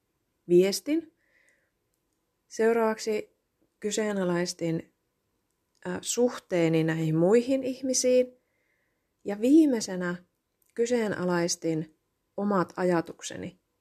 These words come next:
omat ajatusrakenteet, omat uskomukset. Ja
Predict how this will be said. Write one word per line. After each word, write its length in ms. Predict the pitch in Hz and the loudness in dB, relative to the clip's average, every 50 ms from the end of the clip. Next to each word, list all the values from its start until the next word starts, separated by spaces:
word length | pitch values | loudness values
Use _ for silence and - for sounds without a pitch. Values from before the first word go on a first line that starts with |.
| _ _ _ _ - | _ _ _ _ -8
omat 340 | 208 220 220 220 214 - - | -4 -2 -2 -2 -4 -6 -6
ajatusrakenteet, 1700 | - 185 190 190 185 185 185 170 170 - - - - - _ _ _ - - 175 170 165 - 160 156 151 151 147 151 147 147 143 - | -4 -2 0 2 0 0 -2 -4 -8 -6 -8 -10 -10 -12 _ _ _ -6 -2 -2 -2 0 0 0 0 0 0 -2 -2 -4 -4 -4 -6
omat 420 | - 180 185 190 190 180 180 - - | -6 -4 -2 0 0 -2 -2 -4 -4
uskomukset. 880 | 170 175 170 - - - 156 151 139 - - - - 156 160 - - _ _ _ _ _ _ _ _ _ _ _ _ _ _ _ _ _ _ _ _ _ _ _ _ _ _ _ _ _ _ _ _ _ _ _ _ _ _ _ _ _ _ _ _ _ _ - _ - | -6 -4 -4 -4 -6 -6 -4 -4 -4 -6 -6 -8 -8 -8 -10 -12 -18 _ _ _ _ _ _ _ _ _ _ _ _ _ _ _ _ _ _ _ _ _ _ _ _ _ _ _ _ _ _ _ _ _ _ _ _ _ _ _ _ _ _ _ _ _ _ -20 _ -2
Ja 260 | 214 208 214 - | -2 -2 -2 -4